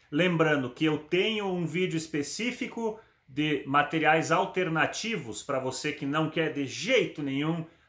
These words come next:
adquirir um, um material, ah, pro-, próprio pro hobby, você quer só alternativo, então eu tenho um vídeo específico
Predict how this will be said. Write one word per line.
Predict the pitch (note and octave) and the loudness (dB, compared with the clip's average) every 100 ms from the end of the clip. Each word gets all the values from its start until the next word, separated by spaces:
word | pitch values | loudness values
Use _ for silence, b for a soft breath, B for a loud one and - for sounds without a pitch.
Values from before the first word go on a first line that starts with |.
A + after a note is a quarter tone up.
| B - | B 0
adquirir | C3+ C#3 C3+ C#3+ D3 D3+ | 0 0 -2 -2 0 0
um, | C3+ A#2 G#2+ - | -2 -4 -10 -8
um | C3 | -8
material, | B2 A#2+ B2 C3 B2 B2+ A#2 F#2+ B B _ | -4 -4 -2 0 2 4 2 -2 B B _
ah, | A#2 A#2 | -2 0
pro-, | A2 C3 C3+ - | 0 -2 -2 2
próprio | D3 E3 C#3 | 4 4 2
pro | A#2 A#2+ | -2 2
hobby, | C#3 D#3+ B2 | 4 4 0
você | A2+ - | -8 -4
quer | D3 C#3 | -4 -2
só | - B3+ | 0 0
alternativo, | A#3+ F3+ D3 C3 G#3+ E3+ C3+ | 0 0 -2 -2 -4 -4 -4
então | E3+ F3 | -2 -2
eu | |
tenho | E3 F3+ | -2 -6
um | E3+ | -4
vídeo | E3+ F3 | -4 -6
específico | D#3+ F3+ D#3+ G3+ G#3 - F#3+ | -4 -4 -4 -6 -8 -6 -8